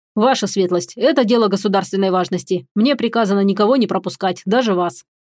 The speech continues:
Где тогда Зигвальд? Но не это самое важное. Чей приказ?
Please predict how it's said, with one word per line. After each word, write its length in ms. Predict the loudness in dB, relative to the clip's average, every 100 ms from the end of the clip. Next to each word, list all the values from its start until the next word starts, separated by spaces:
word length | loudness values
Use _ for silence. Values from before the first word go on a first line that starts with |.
| _ _ _ _ _ -6
Где 280 | -4 0 0
тогда 300 | 0 -2 0
Зигвальд? 600 | 0 0 0 0 -2 -6 -2
Но 180 | 0 2
не 160 | 2
это 200 | 0 -2
самое 320 | -2 0 0
важное. 460 | 0 -2 -2 -4 -6 _ _ _ _ _ _ _
Чей 340 | -4 0 2 0
приказ? 540 | -4 -6 -8 -10